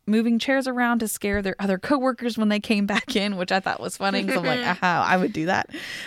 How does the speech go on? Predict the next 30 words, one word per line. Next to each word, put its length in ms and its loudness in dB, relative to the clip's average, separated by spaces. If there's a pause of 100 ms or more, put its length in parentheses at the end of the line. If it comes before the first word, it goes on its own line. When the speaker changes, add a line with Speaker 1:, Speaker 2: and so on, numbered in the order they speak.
(120)
Speaker 1:
Um, 420 4 (120)
and 220 6
the 100 4
pranks 420 0
were 80 6
actually 280 4
sparked 760 0
by 160 4
the 280 -2
odd 480 0
cooking 400 -2
staff, 440 -4
or 100 0
the 180 -6
old 360 -4
cooking 300 -10
staff, 340 -4
my 80 -4
bad, 240 -4 (520)
um, 260 2
that 140 4
reported 500 2
having, 500 -2 (380)
hearing 540 0
the 80 0
same 380 -2
noises. 480 -6
So 460 0 (420)
basically 300 0
this 260 -2